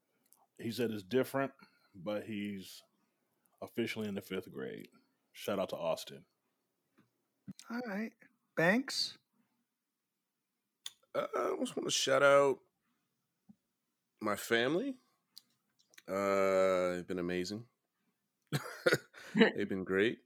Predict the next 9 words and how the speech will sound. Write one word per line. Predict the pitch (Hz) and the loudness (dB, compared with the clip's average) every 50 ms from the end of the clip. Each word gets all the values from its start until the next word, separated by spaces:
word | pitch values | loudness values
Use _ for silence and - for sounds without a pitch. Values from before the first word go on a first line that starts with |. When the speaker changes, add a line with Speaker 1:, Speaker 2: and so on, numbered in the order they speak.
| - _ - | -20 _ -8
Speaker 3:
and | - 95 95 92 | -6 -2 0 0
I | 90 90 90 87 | 2 2 0 0
just | 85 87 - - | -2 -4 -8 -8
wanna | 95 92 92 90 87 85 85 85 82 80 - _ _ _ _ - | -6 -4 -4 -4 -4 -4 -4 -6 -6 -10 -14 _ _ _ _ -16
say | - - - 85 82 80 | -12 -10 -8 -8 -8 -8
thank | - 90 90 90 - | -6 -6 -6 -6 -8
you | 92 | -8
to | - 92 | -6 -6
them. | 80 82 85 87 90 90 101 113 127 | -4 -2 -2 -2 -2 -4 -6 -8 -12